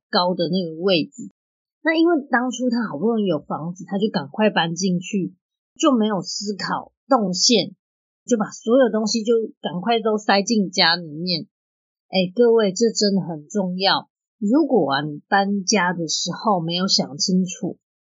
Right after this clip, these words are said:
那你所有的东西就是随便的就把它定位，你之后觉得不方便，你想要再改的时候，其实都已经有点来不及，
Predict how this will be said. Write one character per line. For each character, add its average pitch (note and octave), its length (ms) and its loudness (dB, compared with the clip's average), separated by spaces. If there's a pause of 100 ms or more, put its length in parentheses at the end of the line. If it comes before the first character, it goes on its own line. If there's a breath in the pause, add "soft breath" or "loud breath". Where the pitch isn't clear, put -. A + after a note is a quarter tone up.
(120)
那 B3 120 2
你 G#3 120 4
所 G3+ 260 2
有 F3+ 260 4
的 - 80 -12
东 G3 220 0
西 G3 380 -2
就 G#3+ 180 2
是 F#3+ 180 -8
随 F#3+ 240 0
便 A3 220 6
的 F3+ 100 0
就 G3+ 140 0
把 F3+ 80 -4
它 F3+ 240 -6
定 G3 240 -2
位， G3 240 2 (460)
你 G#3+ 180 4
之 B3+ 300 4
后 C#4 260 4
觉 G3 180 -2
得 F#3 120 0
不 A3 160 -6
方 F3+ 280 -2
便， F#3+ 220 0
你 F3+ 80 -4
想 D#3+ 200 -6
要 F3+ 60 0
再 F#3+ 260 2
改 C#3+ 300 -2
的 D#3 140 -6
时 - 180 -6
候， F3+ 320 0 (260)
其 A3+ 240 2
实 A3+ 160 4
都 G#3 160 4
已 F3+ 60 0
经 F#3 160 2
有 F3 160 2
点 E3+ 160 0
来 D3 200 2
不 G3 120 -4
及， - 300 -8